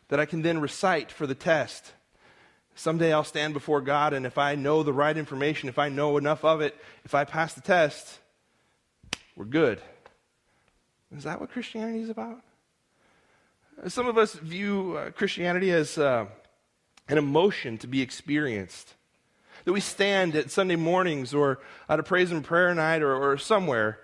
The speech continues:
and we stand before God and we experience the emotion of God well up within us. What the, uh,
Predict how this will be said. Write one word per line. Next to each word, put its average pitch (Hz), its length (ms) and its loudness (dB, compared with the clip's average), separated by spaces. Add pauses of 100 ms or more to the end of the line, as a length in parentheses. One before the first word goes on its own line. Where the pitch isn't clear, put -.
(720)
and 156 120 -2
we 160 40 2
stand 185 360 0
before 165 260 0
God 156 380 2
and 139 120 -4
we 139 440 0
experience 170 640 -2
the 135 140 -2
emotion 143 580 0
of 123 160 -4
God 143 460 2
well 156 260 4
up 151 180 2
within 143 320 -2
us. - 440 -4 (500)
What 135 220 -4
the, 131 260 2
uh, 113 440 -12